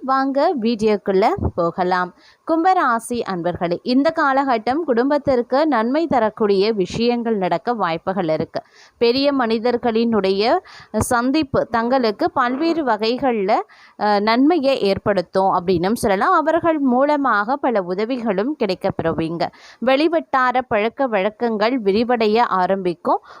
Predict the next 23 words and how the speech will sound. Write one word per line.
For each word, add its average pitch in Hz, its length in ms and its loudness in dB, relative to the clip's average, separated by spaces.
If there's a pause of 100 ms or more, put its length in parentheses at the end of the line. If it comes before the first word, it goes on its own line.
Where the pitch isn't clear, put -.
ஒன்றன் 302 540 0
பின் 294 280 -2
ஒன்றாக 220 880 0
உங்களுடைய 233 640 0 (100)
ஆசைகள் 240 720 0
நிறைவேறவும் 214 840 0
வாய்ப்புகள் 180 540 -2
இருக்கு. 156 360 -6 (300)
நேர்முக, 285 680 0
மறைமுக 277 600 0
எதிர்ப்புகள் 247 680 -2 (100)
மறைய 202 360 0
ஆரம்பிக்கும். 185 760 -2
மனதுல 311 500 0
எப்போதுமே 269 680 0
இருந்து 254 400 2
வரக்கூடிய 202 640 0 (280)
பதற்றம், 233 680 -2
பயம் 196 380 0
ஆகியவற்றை 214 920 -2
இதன் 269 260 0
மூலம் 240 460 2
மறந்து 202 540 0